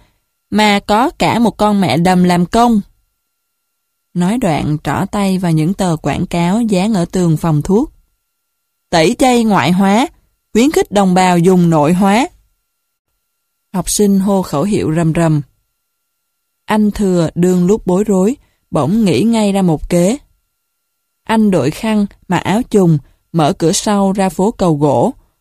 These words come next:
rồi vòng về đàn trước phố bờ hồ. Đến chỗ các xe điện Bạch Mai và Bưởi tránh nhau,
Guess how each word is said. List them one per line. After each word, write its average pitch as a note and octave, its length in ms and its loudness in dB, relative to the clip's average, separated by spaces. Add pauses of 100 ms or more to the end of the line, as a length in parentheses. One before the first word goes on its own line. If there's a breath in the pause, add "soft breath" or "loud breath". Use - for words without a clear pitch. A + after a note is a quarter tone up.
(120)
rồi G3 260 2
vòng F#3 340 0
về F3+ 120 0
đàn E3+ 260 0
trước G#3+ 300 0
phố G3 220 -4
bờ F#3 220 0
hồ. D#3+ 380 0 (1000)
Đến F#3+ 300 0
chỗ D3 240 0
các B3 140 -2
xe - 180 0
điện D3 340 0
Bạch D#3+ 180 -4
Mai F#3 340 0
và E3+ 160 -2
Bưởi C#3+ 280 0
tránh G3 300 -2
nhau, G3+ 280 0